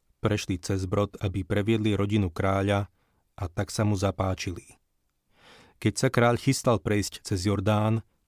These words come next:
padol pred ním Gerov syn Šimei a povedal mu: "Nech mi to môj pán nepočíta za vinu a nepripomína si, ako sa zachoval tvoj služobník v deň, keď môj pán a kráľ vyšiel z Jeruzalema.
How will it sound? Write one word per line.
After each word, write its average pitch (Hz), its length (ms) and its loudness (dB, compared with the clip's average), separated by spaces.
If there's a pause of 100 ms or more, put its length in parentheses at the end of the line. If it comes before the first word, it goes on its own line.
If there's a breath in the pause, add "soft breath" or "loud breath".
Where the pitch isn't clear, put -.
(160)
padol 117 320 2
pred 113 240 0
ním 107 240 4
Gerov 107 320 0
syn 92 240 -2
Šimei 101 560 -2 (240)
a 101 160 -4
povedal 95 480 -2
mu: 101 240 -10 (1040)
"Nech 117 240 4
mi 131 80 6
to 120 160 2
môj 104 240 2
pán 104 400 2
nepočíta 110 560 0
za 98 160 0
vinu 95 320 -4 (480 loud breath)
a 113 160 2
nepripomína 107 720 2
si, - 240 -4
ako - 240 -2
sa 104 160 -2
zachoval 110 480 2
tvoj 101 240 -2
služobník 107 480 0
v 98 80 -12
deň, 107 220 2 (500 soft breath)
keď 113 240 0
môj 98 160 2
pán 117 400 2
a 101 80 0
kráľ 104 480 2
vyšiel 104 320 0
z 101 160 0
Jeruzalema. 92 640 -4